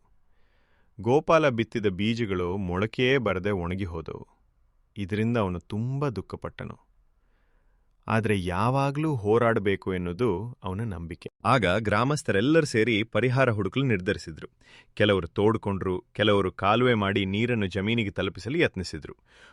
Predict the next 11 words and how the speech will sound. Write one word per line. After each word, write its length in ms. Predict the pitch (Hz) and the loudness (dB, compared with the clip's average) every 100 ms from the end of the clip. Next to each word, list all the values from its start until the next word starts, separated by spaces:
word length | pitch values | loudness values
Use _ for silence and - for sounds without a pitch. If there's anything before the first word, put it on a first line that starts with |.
| _ | _
ಗೋಪಾಲನ 580 | 101 120 160 175 165 147 | 2 4 4 4 2 2
ಶ್ರಮಕ್ಕೆ 640 | 110 - 92 90 104 151 - | -2 -2 -4 -4 -4 -4 -8
ಗ್ರಾಮಸ್ಥರ 580 | 95 98 110 139 - - | -4 0 2 0 -2 -6
ಸಹಕಾರವೂ 600 | 95 92 110 110 110 151 | -4 -6 -2 0 0 0
ಸೇರಿತು. 500 | 185 101 80 - 104 | 0 -2 -4 -2 8
ಒಂದು 220 | 131 160 | 8 8
ತಿಂಗಳ 280 | 160 160 202 | 0 0 2
ನಂತರ 440 | 196 113 117 85 82 117 - | 2 0 -2 -6 -8 -12 -12
ಚಿಕ್ಕ 240 | - 202 - | -6 -4 -4
ಕಾಲುವೆಯಿಂದ 640 | - 113 127 143 120 110 | 2 4 4 4 2 0
ನೀರು 600 | 95 104 113 73 95 139 | 0 0 0 -4 -8 -12